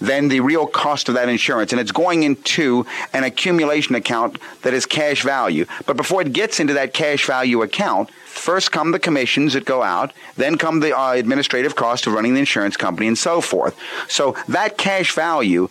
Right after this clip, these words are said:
yes, you are able to borrow out your own cash value. And yes, it does accumulate tax-free, but my goodness,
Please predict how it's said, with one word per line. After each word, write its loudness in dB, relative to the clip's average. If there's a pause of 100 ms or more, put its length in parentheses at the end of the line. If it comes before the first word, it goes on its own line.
(120)
yes, 2
you 2
are 2
able 0
to 0
borrow 0
out 0
your 2
own 2
cash 0
value. 0 (440)
And 2
yes, 0 (300)
it -2
does 0
accumulate 0 (380)
tax-free, 0 (280)
but 2
my 2
goodness, 0